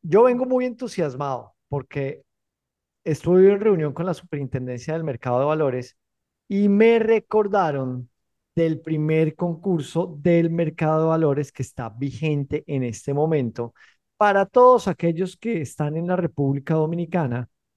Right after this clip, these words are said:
o para aquellos dominicanos que están en el exterior y quieren conocer un poquito más del mercado, pero también dejar una huella indeleble en la historia del mercado dominicano.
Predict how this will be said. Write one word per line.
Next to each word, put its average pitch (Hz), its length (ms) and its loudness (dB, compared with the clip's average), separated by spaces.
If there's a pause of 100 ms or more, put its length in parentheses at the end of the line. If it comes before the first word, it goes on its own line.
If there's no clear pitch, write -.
(160)
o 175 240 6
para 165 280 -2
aquellos 170 720 -6
dominicanos 190 1120 0
que 147 100 -10
están 127 280 -6
en 135 120 -4
el 143 120 -4
exterior 135 640 -6 (600)
y 202 340 0 (240)
quieren 185 760 4 (100)
conocer 160 360 -2
un 147 80 -4
poquito 180 320 2
más 180 280 -2
del 190 140 -2
mercado, 190 460 0
pero 165 140 0
también 127 300 -4
dejar 151 240 -2
una 170 160 0
huella 175 480 2 (120)
indeleble 139 840 0
en 147 220 -4
la 127 80 -2
historia 131 600 -2
del 139 280 -2
mercado 123 560 -6
dominicano. 120 640 -6